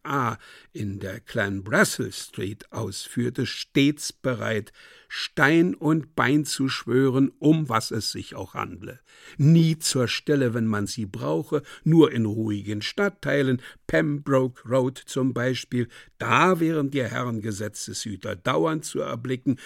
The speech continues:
was seinen Grund handgreiflich darin habe, dass sie ja dafür bezahlt würden,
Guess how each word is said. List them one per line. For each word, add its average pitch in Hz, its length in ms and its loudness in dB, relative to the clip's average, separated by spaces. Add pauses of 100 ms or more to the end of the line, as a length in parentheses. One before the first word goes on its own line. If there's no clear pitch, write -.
(200)
was 190 240 0
seinen 135 360 4
Grund 127 340 0
handgreiflich 110 720 -6
darin 107 480 -6
habe, 135 320 0 (260)
dass 165 220 2
sie 165 160 -4
ja 127 220 4
dafür 120 480 4
bezahlt 220 680 0
würden, 165 460 8